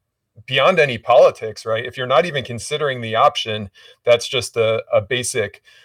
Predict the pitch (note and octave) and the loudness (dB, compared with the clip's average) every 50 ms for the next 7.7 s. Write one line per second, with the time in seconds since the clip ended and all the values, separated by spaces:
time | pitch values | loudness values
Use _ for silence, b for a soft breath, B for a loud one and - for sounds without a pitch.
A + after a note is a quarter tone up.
0 | b b b A#2 C3+ C3 - - B2 G#2+ G2+ - G#2 F#2+ - - E3 C3+ G#2+ G2 | b b b -4 -4 -4 0 2 4 2 2 0 -6 -14 -12 -10 -8 -8 -6 -6
1 | F#2+ G2+ A2+ C#3+ F3 F#3 E3 - - F#3+ F3 F3 E3 D3+ - - - - - - | -8 -8 0 0 2 2 2 -2 2 4 6 6 6 4 2 -2 -4 -4 -4 -10
2 | _ C3+ A#2+ A2 A2 G#2+ G#2 G2+ G#2 G#2 _ _ _ _ _ _ _ _ _ _ | _ -10 -6 -4 -2 -2 -2 -2 -4 -8 _ _ _ _ _ _ _ _ _ _
3 | _ _ - A#2+ B2 A#2+ - C3 A#2+ A#2 G#2+ B2+ A#2 A2+ - - A#2 A2 A2 A#2+ | _ _ 0 2 2 2 2 0 -4 -2 2 4 4 4 4 0 -2 2 4 4
4 | A#2 A2+ - A#2 A2+ A2+ A2+ A2 A#2+ E3+ G#3+ E3+ B2 A2+ A#2 B2 C#3 C3 A#2 A#2+ | 4 4 2 -4 -4 -2 -2 -2 0 0 0 2 2 4 4 4 4 2 0 -6
5 | A2+ - C3 C3 B2+ C3 B2 B2+ B2+ B2 A#2 - - - C#3 C3 G#2 B2 B2+ D3 | -6 -4 -4 -4 -4 -4 -4 0 2 0 0 0 -6 -8 -8 -8 -6 -4 -2 -2
6 | C#3+ C3+ B2 A2+ A2+ A2+ A2 - - - A#2 A2+ A2 - B2 A#2 A2 - C#3+ B2+ | -2 -2 -2 -2 -2 -2 -2 -2 -4 -2 0 0 0 0 -4 -8 -4 -4 -2 -2
7 | C3 A#2+ A2+ A2 G#2 G2+ G#2 - - - B2+ C3+ C#3 - | -2 -2 -4 0 4 4 4 2 2 -6 -6 -6 -6 -8